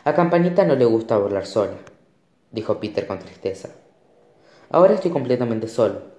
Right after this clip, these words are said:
sin hada ni sombra. ¿Por qué es tan importante la sombra?", preguntó Connor.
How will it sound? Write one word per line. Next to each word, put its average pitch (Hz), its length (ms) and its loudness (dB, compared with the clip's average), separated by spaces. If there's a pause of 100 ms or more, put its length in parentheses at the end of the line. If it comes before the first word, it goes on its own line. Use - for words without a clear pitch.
(100)
sin 139 240 -2
hada 135 240 2
ni 113 120 -4
sombra. 101 460 -4 (640)
¿Por 240 100 0
qué 240 60 -10
es - 60 -16
tan - 120 0
importante 101 480 -4
la 95 140 -6
sombra?", 92 380 -8 (1000)
preguntó 107 340 -2
Connor. 92 340 -2